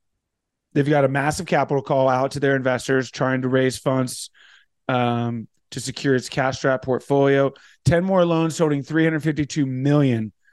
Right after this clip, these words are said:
have landed on servicers' watch list. So it is very much happening like crazy, uh, you know, and,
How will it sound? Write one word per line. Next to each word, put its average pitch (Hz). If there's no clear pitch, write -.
have 135
landed 131
on 127
servicers' 123
watch 117
list. -
So 135
it 156
is 131
very 143
much 127
happening 113
like 143
crazy, 117
uh, 117
you 127
know, 113
and, 120